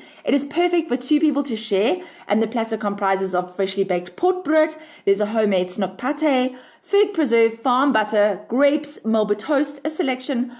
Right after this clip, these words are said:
um, of brie and aged English cheddar,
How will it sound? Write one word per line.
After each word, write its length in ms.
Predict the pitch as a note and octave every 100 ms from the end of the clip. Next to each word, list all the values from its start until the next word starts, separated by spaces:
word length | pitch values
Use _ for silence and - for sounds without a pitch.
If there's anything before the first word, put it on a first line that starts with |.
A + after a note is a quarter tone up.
| - - -
um, 260 | G#3 G#3 G#3
of 220 | - -
brie 360 | B3+ C#4 C#4+ C#4+
and 220 | C#4+ G#3
aged 360 | G3 G3+ G3+ -
English 380 | G3+ F#3 F#3 -
cheddar, 420 | D4+ C4+ C4